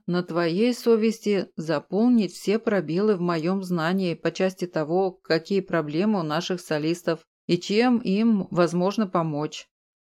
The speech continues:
А теперь звони своему папе,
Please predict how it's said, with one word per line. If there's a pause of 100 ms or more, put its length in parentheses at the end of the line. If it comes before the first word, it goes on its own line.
(840)
А
теперь
звони
своему
папе,